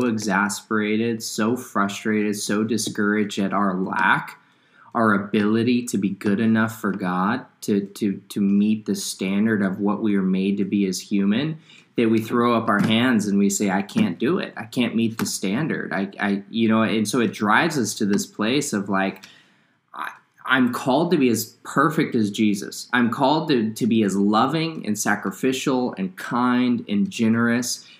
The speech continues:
and compassionate as Jesus. I can't do that. That's not fair, God, if you wanna take that route. And you're driven to such an exasperation and, like, helplessness that you say, "I,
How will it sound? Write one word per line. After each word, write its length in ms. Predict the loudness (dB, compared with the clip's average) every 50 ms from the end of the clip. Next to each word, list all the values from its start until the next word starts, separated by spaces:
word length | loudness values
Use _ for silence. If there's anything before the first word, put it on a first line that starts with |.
| _ -4
and 160 | -4 -2 0
compassionate 640 | 0 0 0 2 2 2 2 2 0 0 0 0 0
as 100 | 0 -2
Jesus. 480 | -2 -2 0 0 0 0 -2 -6 -6 -8 -4
I 220 | -2 0 0 0 0
can't 420 | -2 -2 -2 0 0 0 0 0
do 200 | 0 2 2 2
that. 240 | 2 0 -2 -4 -4 -2
That's 320 | 0 0 0 0 0 0
not 320 | 0 2 2 0 -2 -4
fair, 420 | -8 -6 -2 0 2 2 2 2 2
God, 360 | 2 0 0 0 0 0 0
if 140 | -2 -2 0
you 60 | 2
wanna 180 | 2 2 2 0
take 240 | 0 -2 -2 -2 0
that 260 | 0 0 2 0 0
route. 400 | -2 -2 0 0 -2 -2 -4 -8 -12 -20 -20 -20 -20 -12 _ 0
And 120 | 2 4
you're 140 | 4 4 4
driven 300 | 2 2 2 2 2 2
to 80 | 0
such 340 | 0 0 0 0 0 0 0
an 60 | 0
exasperation 1080 | 0 0 0 2 2 2 2 2 0 -2 -2 0 0 2 2 2 0 0 -2 -2 0 0
and, 100 | 0 0
like, 200 | -2 -4 -8 -12
helplessness 760 | -12 -8 -6 -4 -2 0 0 0 0 0 0 0 0 0 0 -2
that 100 | -2 0
you 160 | 0 0 0
say, 400 | 0 -2 0 0 0 0 0 0 -2 -2 -4 -8 _ _ _ _ _ _ _ _ -4
"I, 360 | -2 0 0 0 0 0 -2